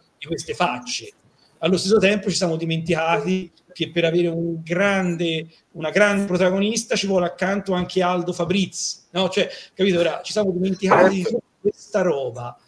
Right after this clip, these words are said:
Speaker 1: E invece, secondo me, il fatto di usare anche qui la parola caratterista è una cosa bellissima, che in Italia per troppi anni anche da tanti attori è stata vista come offesa, in tante accademie è stata detta come, "Mm,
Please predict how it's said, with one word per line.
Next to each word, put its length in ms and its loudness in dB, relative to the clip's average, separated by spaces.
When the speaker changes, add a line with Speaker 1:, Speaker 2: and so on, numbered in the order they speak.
Speaker 1:
E 100 -4
invece, 420 -2
secondo 480 0
me, 420 -4
il 100 -20
fatto 380 -2
di 120 -12
usare 360 -4
anche 120 -14
qui 100 -6
la 80 -6
parola 280 -4
caratterista 840 -2
è 40 -2
una 100 -6
cosa 200 -6
bellissima, 920 -10
che 100 -10
in 60 -2
Italia 320 2
per 140 -4
troppi 340 -2
anni 280 0
anche 180 -8
da 140 -6
tanti 380 -8
attori 440 -4
è 40 -4
stata 220 -8
vista 400 -12
come 200 -8
offesa, 720 -14
in 180 2
tante 300 2
accademie 640 2
è 40 -6
stata 220 -4
detta 360 2
come, 260 -6
"Mm, 180 6